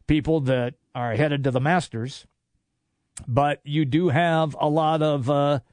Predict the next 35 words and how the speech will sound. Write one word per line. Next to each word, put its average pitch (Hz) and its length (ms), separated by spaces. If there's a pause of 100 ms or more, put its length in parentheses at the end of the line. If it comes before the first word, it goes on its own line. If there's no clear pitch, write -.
(240)
young 165 320
golfers, 143 680 (480)
uh, 139 180
that 139 180
are 135 120
just 131 320
crushing 160 400
the 151 80
ball, 135 480 (340)
including, 156 680
uh, 151 200
Dustin 147 440
Johnson. 151 580 (380)
And, 135 640
uh, - 60
I 143 320
think 170 240
they'll 156 120
put 160 180
on 156 200
a 123 60
hell 151 180
of 147 100
a 139 40
show. 143 440 (320)
I 135 100
really 143 360
do, 147 280
for 139 380
the, 131 220
uh, 135 100
Masters 135 540
this 110 240
year. 113 260 (640)
Uh, - 460